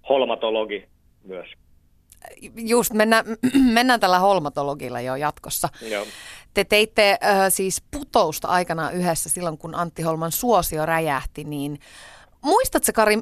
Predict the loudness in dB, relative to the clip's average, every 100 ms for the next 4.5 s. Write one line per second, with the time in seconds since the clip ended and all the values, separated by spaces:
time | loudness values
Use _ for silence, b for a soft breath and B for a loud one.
0 | -2 -4 0 2 4 2 2 -2 0 0
1 | -2 -6 -2 -2 -2 -10 2 2 2 0
2 | -4 -4 -6 -6 -8 -4 -6 -6 -10 -10
3 | -10 -2 -2 -2 -8 -10 -10 -10 -6 -4
4 | -2 -2 -4 -6 -16